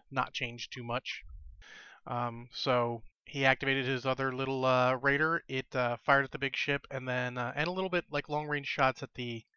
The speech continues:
Hammerhead, doing some more damage to it. It was not good. And then he ended up right behind my big ship. It was great maneuvering on his part. I didn't think he was gonna make it through,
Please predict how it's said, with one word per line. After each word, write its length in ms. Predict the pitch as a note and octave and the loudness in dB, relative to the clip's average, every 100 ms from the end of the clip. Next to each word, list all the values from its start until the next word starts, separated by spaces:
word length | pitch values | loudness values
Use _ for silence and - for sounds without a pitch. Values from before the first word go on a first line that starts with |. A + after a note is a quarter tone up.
| - | 0
Hammerhead, 360 | E3 F3 A#2+ A#2+ | 2 4 2 0
doing 180 | C3 C3 | -4 -8
some 120 | - | -4
more 100 | A#2+ | -2
damage 400 | A#2+ C3 D3+ - | 0 0 0 -4
to 140 | - A2 | -8 -8
it. 100 | A#2+ | -6
It 180 | C3 - - - - | -6 -4 -4 -4 -6
was 160 | - A2+ | -8 0
not 240 | C3 B2+ | 2 2
good. 340 | A2 C3 B2 - _ _ | 0 2 2 -2 _ _
And 120 | C#3 | -4
then 100 | B2+ | -2
he 80 | C3 | 0
ended 160 | C#3 C#3 | 2 2
up 80 | C3+ | 0
right 280 | B2+ C#3+ D#3+ | 4 8 8
behind 320 | D3 B2 C#3+ | 4 2 2
my 120 | C#3 C3+ | 2 0
big 200 | C3 B2 | -2 -2
ship. 220 | - A#2+ | -4 -4
It 40 | |
was 160 | C3 - | -6 -6
great 300 | D3+ D3 D#3 | 4 6 6
maneuvering 340 | C#3+ C#3 B2+ | 2 -2 -2
on 80 | A#2+ | -2
his 120 | B2 | -6
part. 220 | - B2+ A#2+ | -2 2 2
I 40 | |
didn't 120 | C3 | 0
think 80 | D3 | -4
he 40 | |
was 100 | C3+ | -4
gonna 100 | C3 | -4
make 160 | B2+ B2 | -2 -2
it 140 | C3 - | -4 -4
through, 320 | B2+ C3+ | -4 -4